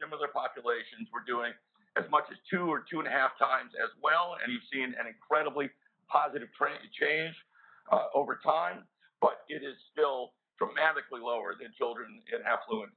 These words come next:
communities, dramatically lower, uh, than students in other cities who don't face the same economic challenges. And it's not just Newark. Let's be honest about this. If you pick any other American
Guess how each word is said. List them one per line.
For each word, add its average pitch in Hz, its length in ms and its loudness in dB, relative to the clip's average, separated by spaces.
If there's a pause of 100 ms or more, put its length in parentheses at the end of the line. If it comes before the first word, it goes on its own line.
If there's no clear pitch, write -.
(140)
communities, 139 640 0
dramatically 127 560 0
lower, 110 400 2 (480)
uh, - 160 2
than 117 240 -6
students 127 320 -2
in 113 80 -4
other 113 240 4
cities 123 320 0
who 113 80 -8
don't 113 320 2
face 113 240 2
the - 80 -20
same 113 320 0
economic 104 480 -2
challenges. 135 400 2
And 151 80 -6
it's 156 160 -4
not - 160 4
just 110 160 -12
Newark. 117 400 2 (320)
Let's 208 160 4
be - 160 -4
honest 135 320 -2
about - 320 0
this. - 240 -6
If - 160 -20
you - 80 -10
pick 147 240 2 (400)
any 202 320 2
other 156 400 4
American 120 560 -4